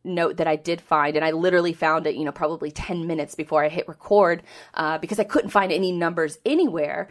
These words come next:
about TikTok. And TikTok has sort of taken the world by storm over these last few months. And, and I was watching a really great video, uh, from Gary V, Gary Vaynerchuk. And if you listen to the show, you know I'm a huge fan of Gary Vaynerchuk.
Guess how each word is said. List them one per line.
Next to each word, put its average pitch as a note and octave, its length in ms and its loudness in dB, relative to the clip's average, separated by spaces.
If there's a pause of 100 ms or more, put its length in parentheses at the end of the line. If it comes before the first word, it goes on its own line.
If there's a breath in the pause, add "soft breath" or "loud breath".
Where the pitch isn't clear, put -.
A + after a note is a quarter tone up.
(260 loud breath)
about D#3 300 0
TikTok. E3 560 -2 (180 soft breath)
And D#3 280 -2
TikTok B3 340 -4
has G#3 160 -2
sort E3+ 220 -2
of E3+ 240 -4
taken G3 640 -2
the E3 140 0
world E3+ 400 0
by D3+ 100 -4
storm D#3+ 640 2
over D#3+ 260 0
these D3+ 220 -4
last D#3 380 0
few D#3+ 100 -6
months. D#3+ 420 -2
And, D#3 280 2 (260 loud breath)
and E3 100 0
I D#3+ 60 4
was D#3+ 100 -4
watching F3+ 320 -2
a E3 60 -4
really F#3+ 240 -4
great F3 260 -6
video, D#3+ 460 0 (260 loud breath)
uh, D3+ 220 2
from D#3+ 220 -2
Gary D#3+ 260 2
V, E3 480 -4
Gary D#3 260 2
Vaynerchuk. F3 520 -4
And D3+ 80 -2
if D3+ 100 -10
you E3 160 -8
listen D#3 320 -8
to D#3 80 -10
the D#3+ 60 -6
show, D3+ 180 -2
you D3+ 140 -4
know D#3 100 -4
I'm D3+ 100 -6
a D3+ 40 -8
huge D3+ 260 -12
fan D3 220 -2
of D#3+ 80 -12
Gary D3+ 240 -4
Vaynerchuk. F3 500 -2